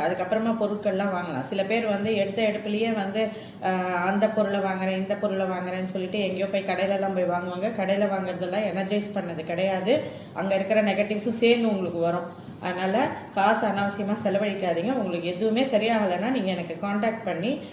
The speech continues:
உங்களோட ராசி, நட்சத்திரம், உங்க பிரச்சனை சொன்னீங்கன்னா நான் எனர்ஜைஸ் பண்ணி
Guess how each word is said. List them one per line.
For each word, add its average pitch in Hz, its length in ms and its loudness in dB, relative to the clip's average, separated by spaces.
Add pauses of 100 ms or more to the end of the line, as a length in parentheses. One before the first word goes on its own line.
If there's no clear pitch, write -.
(120)
உங்களோட 180 280 2 (100)
ராசி, 220 300 4 (100)
நட்சத்திரம், 196 380 -2
உங்க 165 160 -4
பிரச்சனை 190 280 -2 (120)
சொன்னீங்கன்னா 180 400 -2 (400)
நான் 185 200 4
எனர்ஜைஸ் 233 480 4
பண்ணி 208 200 2